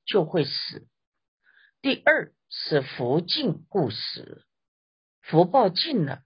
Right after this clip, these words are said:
也会死。古人饭粒掉在地上还捡起来吃，不是因为贫穷没有饭吃，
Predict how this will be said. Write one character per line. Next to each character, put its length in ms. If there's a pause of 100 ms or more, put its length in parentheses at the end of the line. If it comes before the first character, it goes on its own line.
(160)
也 200
会 260
死。 400 (760)
古 200
人 280
饭 340
粒 300
掉 200
在 140
地 280
上 360
还 240
捡 440
起 180
来 160
吃， 420 (800)
不 140
是 220
因 260
为 160
贫 400
穷 340
没 160
有 140
饭 380
吃， 360